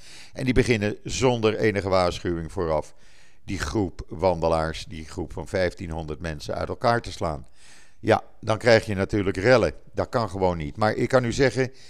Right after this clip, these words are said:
de gemoederen in Israël zijn verhit. Die zijn enorm verhit. Men is het zat. Men heeft geen vertrouwen op dit moment meer in de regering. Men heeft geen vertrouwen in de beslissingen die genomen worden.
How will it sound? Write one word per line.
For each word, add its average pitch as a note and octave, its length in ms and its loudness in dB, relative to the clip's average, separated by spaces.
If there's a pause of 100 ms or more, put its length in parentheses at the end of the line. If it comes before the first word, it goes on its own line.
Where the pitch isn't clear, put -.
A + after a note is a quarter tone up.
(320)
de A2 100 2
gemoederen C#3 600 4
in A#2+ 160 -2
Israël A#2 640 4
zijn F#2+ 500 -2
verhit. G2+ 640 0 (420)
Die G#2 180 -4
zijn G#2 440 2
enorm A2+ 600 6
verhit. D#2+ 500 -2 (360)
Men G2+ 200 0
is G#2+ 200 2
het G2+ 220 -2 (100)
zat. F#2 520 4 (460)
Men G#2 180 0
heeft G#2 300 2
geen C3+ 260 4
vertrouwen G#2 640 4
op G2+ 140 -4
dit G2+ 180 -2
moment F#2 380 -6
meer F#2 200 -2
in E2 180 -4
de D#2+ 80 2
regering. G2 640 2 (800)
Men A2+ 180 4
heeft G2+ 220 4
geen B2+ 240 6
vertrouwen F#2+ 580 6
in G2 120 -6
de E2 60 -4
beslissingen G#2+ 560 -2
die F#2 140 -2
genomen F#2 460 0
worden. D#2+ 340 -4